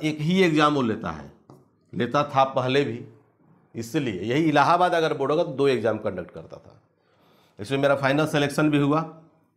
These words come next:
देखिए बहुत सारे आज भी, क्योंकि आप लोगों को वीडियो भी अपलोड था, मेरा वीडियो जो है आपको already जो है अपलोड था, मैंने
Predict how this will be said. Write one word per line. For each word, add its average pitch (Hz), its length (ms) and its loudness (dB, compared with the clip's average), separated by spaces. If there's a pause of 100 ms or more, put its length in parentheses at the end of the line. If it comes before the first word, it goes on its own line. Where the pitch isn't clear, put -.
(360)
देखिए 185 200 -8
बहुत 165 320 -6
सारे 160 180 0
आज 143 320 2
भी, 127 180 -2
क्योंकि 113 320 -8
आप 123 140 0
लोगों 131 200 -4
को 120 60 -8
वीडियो 120 280 -2
भी 139 120 -2
अपलोड 131 340 -2
था, 92 180 -6 (880)
मेरा 110 160 0
वीडियो 120 320 0
जो 135 120 0
है 135 80 4
आपको 127 360 2
already 131 340 0
जो 127 100 0
है 127 100 2
अपलोड 123 380 0
था, 123 520 2 (720)
मैंने 104 220 -2